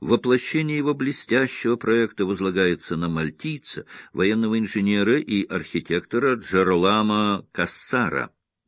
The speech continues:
При поддержке нового великого магистра Пьетро дель Монте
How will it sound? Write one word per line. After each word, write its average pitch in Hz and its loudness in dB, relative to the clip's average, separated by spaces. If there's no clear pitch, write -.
При 117 2
поддержке 127 0
нового 131 2
великого 120 2
магистра 113 0
Пьетро 110 2
дель 101 2
Монте 127 4